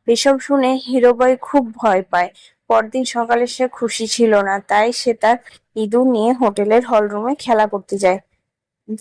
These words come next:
ঠিক তখনই ডাইনিরা তাদের গোপন মিটিংয়ে আসে। হিরো বয় ভয়ে কোথাও লুকিয়ে পড়ে। গ্র্যান্ড হাই উইচ তখন তার গন্ধ পেতে শুরু করে,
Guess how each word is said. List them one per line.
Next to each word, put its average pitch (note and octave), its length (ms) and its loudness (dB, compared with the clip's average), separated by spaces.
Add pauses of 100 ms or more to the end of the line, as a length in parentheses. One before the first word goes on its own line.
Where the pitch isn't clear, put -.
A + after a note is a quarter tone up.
ঠিক D#4 300 0
তখনই B3 600 2
ডাইনিরা G#3 560 0
তাদের A3 360 -4
গোপন A#3 440 0
মিটিংয়ে A3 400 -2
আসে। G3+ 420 -2 (160)
হিরো B3+ 220 2
বয় C4 200 2
ভয়ে A#3+ 420 -2
কোথাও A3+ 360 -2
লুকিয়ে A3 360 -2
পড়ে। G3 320 -4 (560)
গ্র্যান্ড A#3 420 0 (340)
হাই A#3 380 -2
উইচ - 560 -6 (200)
তখন A#3 340 0
তার A#3+ 200 0
গন্ধ G#3+ 480 0
পেতে A#3 240 0
শুরু G#3+ 300 2
করে, F#3 300 -2